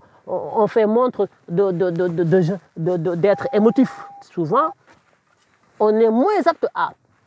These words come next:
à, à, à, à, à démontrer comment nous devons accéder à notre souveraineté. Techniquement,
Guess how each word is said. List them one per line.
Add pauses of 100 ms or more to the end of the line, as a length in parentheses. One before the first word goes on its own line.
(180)
à,
à,
à,
à,
à
démontrer
comment (340)
nous
devons
accéder
à
notre
souveraineté. (640)
Techniquement,